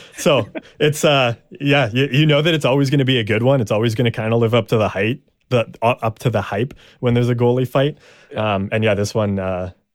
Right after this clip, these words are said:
Speaker 1: definitely lived up to it. At, at least, um, it, for Ryan Fanti and the, and the comments there. Maybe not so much if you're, uh, Brad Barone and the, uh,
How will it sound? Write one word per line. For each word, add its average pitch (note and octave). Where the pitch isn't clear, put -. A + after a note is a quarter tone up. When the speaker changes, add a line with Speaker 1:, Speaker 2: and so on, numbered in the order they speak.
Speaker 1:
definitely G#2+
lived G2
up F#2+
to F#2+
it. F2
At, A2+
at A#2
least, A#2+
um, G2
it, -
for G#2+
Ryan G2
Fanti F2+
and E2
the, E2
and F2
the E2+
comments D#2+
there. E2+
Maybe F2+
not F2+
so -
much E2
if -
you're, E2
uh, D#2+
Brad F2+
Barone F2
and E2+
the, E2
uh, F2+